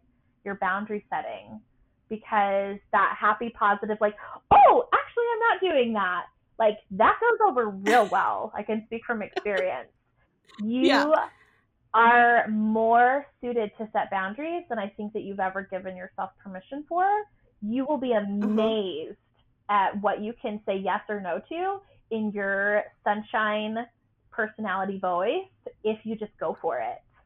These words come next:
Speaker 2: All right, I'm going to. It's a new leaf. It's a new day. Okay, I like this. I'm excited. I'm gonna report back to you if you,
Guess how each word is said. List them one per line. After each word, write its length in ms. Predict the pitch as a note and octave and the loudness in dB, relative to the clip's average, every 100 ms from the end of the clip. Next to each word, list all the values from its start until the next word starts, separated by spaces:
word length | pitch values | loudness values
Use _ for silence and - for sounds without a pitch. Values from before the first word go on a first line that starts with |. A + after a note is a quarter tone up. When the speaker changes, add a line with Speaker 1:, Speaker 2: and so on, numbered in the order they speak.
| _ _ _ - | _ _ _ -16
Speaker 2:
All 80 | G3+ | -10
right, 260 | G3 F4 - - | -6 -6 -8 -12
I'm 100 | G3+ | -8
going 240 | G#3 E4+ F#4 | -2 -2 -2
to. 260 | F#3+ G#2+ - | -8 -10 -12
It's 160 | - A3 | -10 -6
a 20 | |
new 220 | A3+ B3 | -4 -4
leaf. 340 | A#3+ D#4 G#3+ - | -4 -4 -6 -12
It's 140 | G3 | -12
a 40 | G#3 | -10
new 180 | A3+ | -8
day. 180 | B3 G#3+ F3 _ _ _ _ B3 | -6 -6 -6 _ _ _ _ -2
Okay, 340 | B3 C4 E3 _ _ _ - | 2 2 2 _ _ _ -4
I 60 | |
like 260 | A3 A3 A3 | 0 0 -4
this. 560 | G#3+ G3+ - - - _ - | -12 -12 -10 -12 -14 _ -4
I'm 120 | C#4 | -4
excited. 360 | E4+ C#4 C4 G#3 | -2 0 0 0
I'm 100 | C4 | 0
gonna 120 | D4+ | 0
report 320 | D#4 - C4 | -4 -4 -6
back 180 | A3 A3 | -6 -8
to 100 | - | -8
you 100 | G#3 | -10
if 140 | F3+ - | -10 -10
you, 220 | G3+ G3 | -8 -8